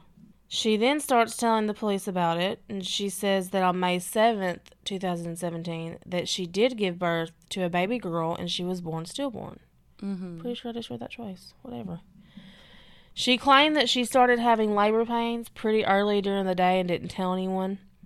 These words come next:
Speaker 2: Mm-hmm.
Speaker 1: Uh, she gave birth to the baby that night in the bathroom of her house.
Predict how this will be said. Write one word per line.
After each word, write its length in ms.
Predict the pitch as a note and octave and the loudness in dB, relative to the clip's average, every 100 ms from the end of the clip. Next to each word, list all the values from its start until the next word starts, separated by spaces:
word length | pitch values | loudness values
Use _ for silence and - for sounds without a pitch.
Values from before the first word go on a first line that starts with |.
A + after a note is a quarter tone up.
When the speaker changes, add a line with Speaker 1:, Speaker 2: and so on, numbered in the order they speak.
| - | -10
Speaker 2:
Mm-hmm. 480 | G#3 F#3+ F#3 F3 G3 | -8 -6 -8 -10 -6
Speaker 1:
Uh, 400 | G3 F#3 F3+ F3+ | 0 2 2 2
she 180 | F#3 G3+ | -2 0
gave 260 | G3 G#3 G3+ | 2 2 4
birth 220 | G3+ G3+ | 2 2
to 40 | |
the 100 | G3 | 0
baby 280 | F#3 F#3+ F#3+ | 2 4 2
that 200 | F#3 - | 2 2
night 280 | F#3 F#3 - | 2 2 0
in 80 | F#3 | 0
the 60 | |
bathroom 400 | F3+ F3+ F3+ F#3 | 4 4 2 -2
of 140 | E3+ - | -4 -2
her 140 | G#3 | -4
house. 800 | - B3+ G#3 D#3+ F3+ - - | -2 -2 0 -2 -6 -14 -20